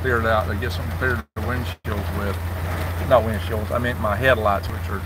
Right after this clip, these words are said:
kind of grungied up. So, um, so I was doing the errand runs,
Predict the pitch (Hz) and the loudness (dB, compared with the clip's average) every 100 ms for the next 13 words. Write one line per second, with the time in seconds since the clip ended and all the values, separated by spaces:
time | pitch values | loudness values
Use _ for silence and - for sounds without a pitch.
0 | 110 107 98 87 85 - - - - - | -4 -2 -2 -4 -6 -6 -4 -4 -4 -4
1 | - - - - 127 120 107 104 101 - | -4 -6 -6 0 2 2 0 0 0 0
2 | - - - - - - - - - 135 | -2 -6 -6 -6 -6 -6 -4 -4 2 4
3 | 131 127 131 127 - - - - - - | 6 8 10 8 4 -8 -8 -8 -8 -8
4 | - - - - - - - - - - | -8 -8 -8 -8 -8 -8 -6 -6 -4 -4
5 | - - 131 175 156 185 170 175 170 127 | -2 6 10 10 8 4 6 6 6 6
6 | 117 110 98 | 2 0 -2